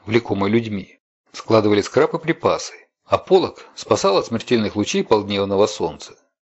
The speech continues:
Скорее всего, первые ушедшие в пустыню каторги были прямыми потомками туземного приспособления, хотя во всех свитках это яростно отрицалось. Первая каторга,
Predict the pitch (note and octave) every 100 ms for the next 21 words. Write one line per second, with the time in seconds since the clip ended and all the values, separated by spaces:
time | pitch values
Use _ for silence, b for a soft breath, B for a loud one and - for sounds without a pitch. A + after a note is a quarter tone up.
0 | _ _ _ - A2 G#2+ G#2 A#2 A2 A#2+
1 | G#2+ G#2 A2+ G#2 G#2+ - G#2+ - A2 G#2+
2 | F3 F3+ E2+ A2 - - _ C#3 G#3+ F#3
3 | B2 B2 C3 B2+ A#2 A#2 A#2 B2 B2 A2+
4 | G#2+ A#2 A2+ A2+ A#2+ - A#2+ C#3 A#2 F2
5 | - - - _ _ _ - G#2+ G#2 G#2
6 | F#2+ G#2+ - D3 G3 - - - D#3 F#3+
7 | A2+ A2 G#2 - G#2 G#2 A#2+ - C2 -
8 | - - - _ _ _ _ _ A2 G#2+
9 | G2 F#2+ B2 - F2 D#2+